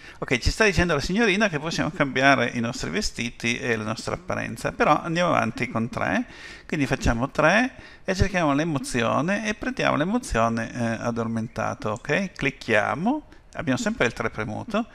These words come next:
e poi lasciamo perdere, e quindi vedete che abbiamo una persona assonnata, quindi possiamo fare, diciamo, tutta una serie di cose. Se premiamo V, vedete che l'avatar si mette a fare una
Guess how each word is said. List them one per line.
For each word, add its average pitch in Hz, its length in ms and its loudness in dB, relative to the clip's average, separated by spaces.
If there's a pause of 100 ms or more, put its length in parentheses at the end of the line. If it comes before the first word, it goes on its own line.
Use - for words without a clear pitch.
(500)
e 240 120 -4
poi 160 460 4
lasciamo 131 420 0
perdere, 123 560 0
e - 80 -8
quindi 160 180 -4
vedete 190 360 -2
che 151 360 -4
abbiamo 123 640 -2
una 127 180 -6
persona 113 560 -4
assonnata, 110 960 -6
quindi 131 260 -4
possiamo 123 500 -2
fare, 104 540 -2 (420)
diciamo, 120 480 0
tutta - 280 -6
una 113 80 0
serie 113 240 -6
di 107 120 -6
cose. 110 380 -6 (280)
Se 302 180 2
premiamo 170 500 6
V, 127 500 0 (260)
vedete 220 360 2
che 185 480 0
l'avatar 170 840 2
si 180 180 -4
mette 151 520 0
a 147 300 2
fare 127 320 2
una 120 640 -2